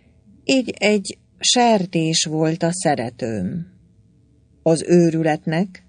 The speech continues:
annak, amelyet már zárt intézetbe csuknak,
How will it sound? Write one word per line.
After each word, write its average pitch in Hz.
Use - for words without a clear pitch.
annak, 220
amelyet 170
már 165
zárt 160
intézetbe 156
csuknak, 160